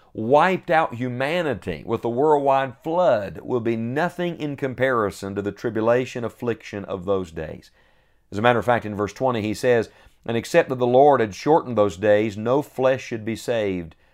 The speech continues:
But for the elect's sake, whom he hath chosen, he has shortened the days." That means there's a prescribed time for this tribulation. It won't last forever. "And then if any man," verse twenty-one, "shall say to you, "Lo, here is Christ," or, "Lo, here is there,"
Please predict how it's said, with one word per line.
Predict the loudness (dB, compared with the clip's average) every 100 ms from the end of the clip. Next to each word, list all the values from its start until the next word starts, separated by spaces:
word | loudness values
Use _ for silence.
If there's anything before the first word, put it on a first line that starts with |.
| _ _ _
But | 4 4 6
for | 2
the | 4
elect's | 6 6 2 -4
sake, | 0 2 2 -4
whom | -4
he | -4
hath | -4
chosen, | -2 0 0 -2 -8 -8 _
he | _ 0
has | 0
shortened | 0 0 0 -2
the |
days." | 2 2 2 0 -6 -16 _ _ _ _
That | -2 -2
means | 0 -2
there's | 0 -2
a | -2
prescribed | -4 0 4 4 2
time | -4 -2 -2 -4
for | -6
this | -6
tribulation. | -4 -2 2 2 2 -4
It |
won't | -2 -2
last | -2 -4 -6
forever. | -2 0 0 -4 -14 _ _ _ _ _
"And | -4 2
then | 4 4
if | 2 -2
any | -2
man," | -2 0 0 -2
verse | -2 -4
twenty-one, | -4 -4 -2 0 -2
"shall | -2 -6
say | 0 0
to |
you, | 2 2
"Lo, | 2 2
here | 0 -2
is | -4
Christ," | 0 2 2 0 0
or, |
"Lo, | 2 2
here | 2 -2
is | 0 -2 -2 -2
there," | 0 0 0 -2